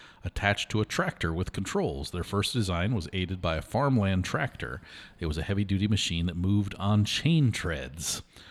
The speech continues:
They needed a powerful machine to help the front blades move heavy materials. Thus, the only option was the tractor.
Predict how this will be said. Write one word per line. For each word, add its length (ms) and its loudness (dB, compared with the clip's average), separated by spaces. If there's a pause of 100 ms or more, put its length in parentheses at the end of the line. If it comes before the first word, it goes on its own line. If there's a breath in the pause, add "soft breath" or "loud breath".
(160 loud breath)
They 120 0
needed 320 2
a 60 2
powerful 440 2
machine 400 2
to 60 -4
help 220 -4
the 80 -4
front 340 -2
blades 480 -2
move 220 -2
heavy 260 -2
materials. 640 -2
Thus, 260 -4
the 140 -10
only 240 -4
option 400 -2
was 220 -4
the 120 -4
tractor. 520 -6